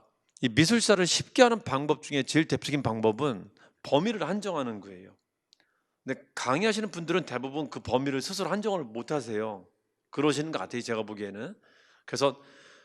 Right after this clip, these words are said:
학생들이 보기에는 그냥 문화사는 그냥 막연하게 뭔가 많은 느낌밖에 안 듭니다. 그걸 조금만 수정해 봅시다, 우리는. 우리 지금부터 원유철의 역사일지와 여러분들은 잠시 동안 여행을 좀 할 겁니다.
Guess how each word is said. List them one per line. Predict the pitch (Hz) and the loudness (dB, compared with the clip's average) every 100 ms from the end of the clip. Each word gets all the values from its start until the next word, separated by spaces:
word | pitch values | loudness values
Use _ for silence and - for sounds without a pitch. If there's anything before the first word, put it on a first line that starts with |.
| - | -6
학생들이 | 196 - 233 226 | 0 2 4 4
보기에는 | 147 139 143 147 170 - | 0 0 0 0 -2 -8
그냥 | 135 131 | -6 -6
문화사는 | 113 202 185 165 135 143 95 - | -2 -2 0 -2 -2 -4 -10 -6
그냥 | 131 107 | -4 2
막연하게 | 113 165 233 202 | 4 4 2 0
뭔가 | 143 151 147 | -2 -2 -4
많은 | 113 98 160 | -4 -4 -4
느낌밖에 | 180 - 131 120 - | -4 -6 -4 -4 -4
안 | 98 | -8
듭니다. | 113 117 98 98 - _ - | -6 -6 -8 -16 -20 _ -14
그걸 | 127 147 | 0 2
조금만 | - - 202 170 | 2 -2 4 4
수정해 | - 151 139 | 4 6 6
봅시다, | 156 - - | 4 0 2
우리는. | 117 104 104 110 202 - _ | 2 2 -4 -2 -2 -6 _
우리 | - 180 | -2 0
지금부터 | - 180 233 233 226 - 202 196 - | 2 2 4 2 2 4 4 4 4
원유철의 | 151 202 208 202 | 2 4 6 6
역사일지와 | 139 - 156 139 - 151 131 | 6 6 4 4 2 4 4
여러분들은 | 127 127 123 139 135 | 2 -2 -2 -2 -2
잠시 | - 165 185 208 | -4 0 0 0
동안 | 143 120 120 131 110 120 | 0 2 4 4 2 0
여행을 | 117 123 165 160 139 | 6 6 6 4 -2
좀 | 127 117 | -2 0
할 | 151 | 0
겁니다. | 165 117 98 92 | 0 -2 -6 -10